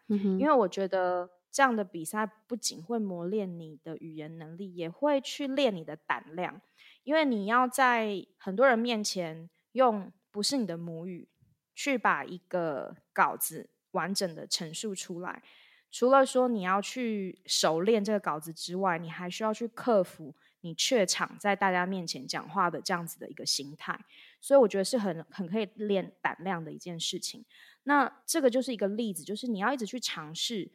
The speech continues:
Speaker 2: 不同的东西，就会让你的生活跟你的学习会更丰富，
Speaker 1: 嗯。
Speaker 2: 那你也会更了解你自己到底是一个怎么样的人，你适合做什么，你什么样的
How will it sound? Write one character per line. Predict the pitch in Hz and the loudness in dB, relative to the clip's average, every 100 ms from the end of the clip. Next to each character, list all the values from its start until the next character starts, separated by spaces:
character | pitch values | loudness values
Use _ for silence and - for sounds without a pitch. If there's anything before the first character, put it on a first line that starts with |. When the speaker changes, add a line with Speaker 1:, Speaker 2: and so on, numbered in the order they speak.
| _ _ - | _ _ -4
Speaker 2:
不 | 277 | -2
同 | 240 185 | -2 -4
的 | 175 | -2
东 | 170 175 | -2 -4
西， | 185 - 170 139 | -6 -6 -8 -4
就 | 254 | 0
会 | 254 254 | 2 4
让 | 240 202 | 2 0
你 | 160 156 | -4 -10
的 | 151 143 - | -10 -10 -6
生 | - - 240 233 | -2 2 2 2
活 | 202 160 | 0 2
跟 | 202 185 | 0 -2
你 | |
的 | 160 | -6
学 | - 160 156 | -6 -6 -4
习 | - 143 | -6 -8
会 | - 214 | -2 -2
更 | 180 196 151 | 0 -2 -4
丰 | - 151 139 | -8 -10 -8
富， | - 202 | 0 2
Speaker 1:
嗯。 | 208 214 208 202 | 4 2 0 2
Speaker 2:
那 | 269 | 2
你 | 240 | 2
也 | 180 | 2
会 | 226 | 0
更 | 220 240 208 | 2 0 0
了 | 170 156 | -2 -2
解 | 165 185 | -2 -4
你 | 170 | -6
自 | 160 - | -10 -10
己 | 208 160 | -10 -2
到 | 196 165 | 0 0
底 | 143 | -2
是 | - 208 | -6 -6
一 | |
个 | 180 170 | -6 -8
怎 | 170 | -8
么 | 151 | -10
样 | 185 170 | -8 -8
的 | 147 | -10
人， | 131 98 - | -12 -12 -12
你 | 208 | -8
适 | 185 - 285 | -2 0 0
合 | 202 170 | 0 -2
做 | 220 208 | -2 -2
什 | - 151 | -2 -4
么， | - - _ _ - | -8 -18 _ _ -2
你 | 226 | 0
什 | 214 | 2
么 | 170 175 | 0 0
样 | 220 | 2
的 | 185 165 | 2 0